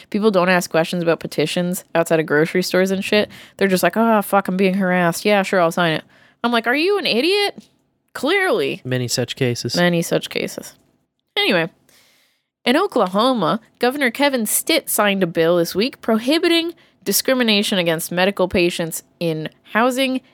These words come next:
Speaker 1: and education. So your landlord can't say, "Well, I'm not gonna rent to them 'cause they're a medical patient," and a university can't say, "Well, we're not gonna enroll them 'cause they're not a patient," which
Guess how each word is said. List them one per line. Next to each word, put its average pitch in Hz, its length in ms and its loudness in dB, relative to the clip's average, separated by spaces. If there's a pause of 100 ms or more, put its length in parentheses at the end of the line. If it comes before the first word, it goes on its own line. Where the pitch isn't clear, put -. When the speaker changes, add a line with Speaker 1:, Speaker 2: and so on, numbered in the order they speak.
(140)
Speaker 1:
and 262 260 2
education. 196 680 -2 (640)
So 175 200 0
your 156 180 0
landlord 208 640 2
can't - 400 -2 (440)
say, 202 340 2
"Well, 190 160 2
I'm 190 100 0
not 196 160 0
gonna 170 140 -4
rent 165 180 -2
to - 60 -8
them 156 160 -2
'cause 165 120 -4
they're 160 100 0
a 160 40 -6
medical 196 300 0
patient," 180 420 -2 (480)
and 254 280 2
a 233 40 2
university 214 520 2
can't 190 240 0
say, 185 180 2
"Well, 180 180 2
we're 170 80 2
not 170 200 0
gonna 165 140 0
enroll 165 460 0
them 156 220 -2
'cause 160 220 -4
they're 170 120 0
not 160 160 0
a 151 40 0
patient," 147 420 -4 (300)
which 285 340 -2